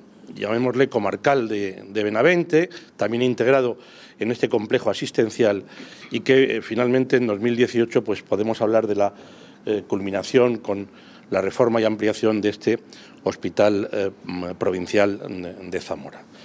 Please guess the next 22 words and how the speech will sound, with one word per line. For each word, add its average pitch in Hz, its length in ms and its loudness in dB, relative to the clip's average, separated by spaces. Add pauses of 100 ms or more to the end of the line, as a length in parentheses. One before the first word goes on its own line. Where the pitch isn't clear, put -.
(260)
Vuelvo 143 240 6
a 135 40 6
repetir, 127 520 0 (400)
cerca 131 400 2
de 113 100 2
ciento 131 460 2
diez 135 360 2
millones 123 400 0
de 139 80 6
euros, 143 300 4 (480)
a 120 80 2
los 110 160 0
que - 160 -4
yo, 120 340 4
eh, 104 320 -10
hoy 123 220 4
también 123 380 2
debo 120 180 6
añadir, 120 400 2
con 113 160 0
mi 113 60 -2
agradecimiento 110 800 0